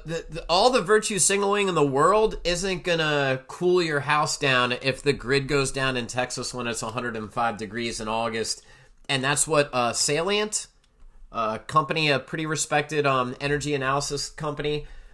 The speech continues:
they say in August, they predict with the heat trends in twenty twenty-two that Texas is going to have record demand this August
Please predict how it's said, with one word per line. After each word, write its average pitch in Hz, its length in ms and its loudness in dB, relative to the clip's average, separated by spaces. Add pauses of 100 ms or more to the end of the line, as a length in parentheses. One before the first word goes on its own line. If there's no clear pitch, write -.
(100)
they 151 120 0
say 190 240 0
in 175 80 -2
August, 165 640 0 (320)
they 156 160 -2
predict 151 720 -4
with 135 380 -2
the 123 800 -4
heat 190 260 -8
trends 175 680 -4 (600)
in 156 160 -2
twenty 170 320 -4
twenty-two 156 600 -4
that 131 180 -4
Texas 147 580 -6
is 127 220 -6
going 135 260 -4
to 123 160 -8
have 117 580 -2 (360)
record 151 420 -2
demand 180 640 0 (160)
this 151 260 0
August 147 540 2